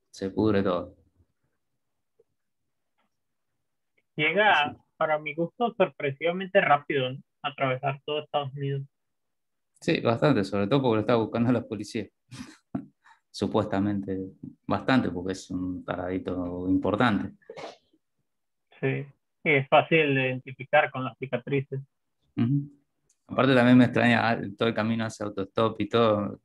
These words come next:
Speaker 1: O sea, ¿quién en su sano juicio le para a un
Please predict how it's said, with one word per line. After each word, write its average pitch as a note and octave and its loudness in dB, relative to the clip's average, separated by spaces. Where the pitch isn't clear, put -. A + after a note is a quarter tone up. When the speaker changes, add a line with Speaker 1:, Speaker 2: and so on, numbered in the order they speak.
Speaker 1:
O G#2+ -2
sea, G#2+ -2
¿quién F3 0
en C#3+ 6
su C#3+ 2
sano C3+ 0
juicio C#3+ -4
le A2+ -4
para A#2+ -2
a A2+ -6
un A2 -12